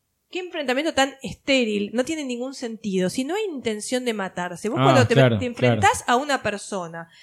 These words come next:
Speaker 1: de esa manera, la intención es acabar con la vida de esa persona, si no, no te enfrentás así. ¿Para qué te enfrentás tanto si sabés que a la larga no vas a querer matarlo a ese, a ese, ese rival?" Entonces,
Speaker 2: Sí.
Speaker 1: ma-, para mí siempre ese enfrentamiento entre ellos
Speaker 2: Claro,
Speaker 1: dos
Speaker 2: porque pasa
Speaker 1: es
Speaker 2: algo parecido en el regreso del Jedi, pero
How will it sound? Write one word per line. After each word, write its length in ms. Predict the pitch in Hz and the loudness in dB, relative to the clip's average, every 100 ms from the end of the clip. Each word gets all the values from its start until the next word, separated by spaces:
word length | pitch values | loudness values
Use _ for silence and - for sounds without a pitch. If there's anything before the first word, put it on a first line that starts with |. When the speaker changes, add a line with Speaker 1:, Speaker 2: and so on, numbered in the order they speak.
| _ | _
Speaker 1:
de 140 | 202 277 | -2 -2
esa 200 | - 240 | 0 -2
manera, 440 | 233 208 190 196 | 0 0 -2 0
la 100 | 233 | 0
intención 340 | 285 339 359 587 | 0 -2 -4 -2
es 100 | 359 | -2
acabar 460 | 226 185 208 392 254 | -2 0 0 0 -2
con 140 | 208 | -4
la 100 | 185 | -4
vida 160 | 190 175 | -4 -6
de 60 | |
esa 180 | 175 180 | -8 -8
persona, 380 | 175 175 165 180 | -8 -10 -10 -10
si 80 | 330 | -2
no, 80 | 453 | -2
no 60 | |
te 80 | - | -2
enfrentás 640 | 214 196 196 185 285 320 202 | -6 -8 -12 -6 -4 -4 -8
así. 320 | 185 180 190 - - - - | -10 -12 -14 -18 -20 -6 0
¿Para 160 | 359 | 2
qué 100 | 381 571 | 2 0
te 60 | 494 | 0
enfrentás 460 | 392 294 269 381 | 0 -4 -2 -4
tanto 260 | - 302 247 | 0 0 0
si 140 | 285 | -4
sabés 260 | - 370 494 | -4 -2 -2
que 80 | 359 | -2
a 60 | |
la 100 | 302 | 0
larga 320 | 294 269 226 220 | 2 2 2 -2
no 160 | 277 539 | -4 -2
vas 220 | 427 330 | -2 -2
a 80 | 247 | -4
querer 240 | 220 208 202 | -4 -4 -4
matarlo 480 | 202 190 180 175 | -6 -6 -6 -6
a 80 | 175 | -8
ese, 320 | 170 - 175 - | -10 -12 -12 -8
a 40 | 196 | -8
ese, 180 | 196 196 | -4 -6
ese 300 | 233 202 208 | -4 -4 -4
rival?" 560 | 196 202 190 180 170 175 _ _ _ | -6 -4 -4 -4 -6 -14 _ _ _
Entonces, 240 | - 139 131 | -2 2 4
Speaker 2:
Sí. 60 | |
Speaker 1:
ma-, 200 | 175 269 269 | 4 0 0
para 140 | 277 | -2
mí 80 | 311 494 | 0 -2
siempre 300 | - 403 466 | -6 -8 -6
ese 100 | - | -6
enfrentamiento 480 | 254 247 226 285 330 | -6 -6 -6 -6 -8
entre 160 | 254 240 | -4 -2
ellos 140 | 311 | 0
Speaker 2:
Claro, 140 | 175 135 | 4 6
Speaker 1:
dos 80 | 127 | 8
Speaker 2:
porque 220 | 135 147 | 6 8
pasa 260 | 202 185 | 6 8
Speaker 1:
es 40 | 196 | 8
Speaker 2:
algo 140 | 185 | 8
parecido 440 | 170 151 151 165 139 | 8 8 8 8 8
en 80 | 123 | 8
el 80 | |
regreso 300 | 120 131 151 | 8 6 6
del 120 | 160 156 | 6 6
Jedi, 460 | 170 185 180 185 | 6 8 8 6
pero 240 | 185 135 | 8 8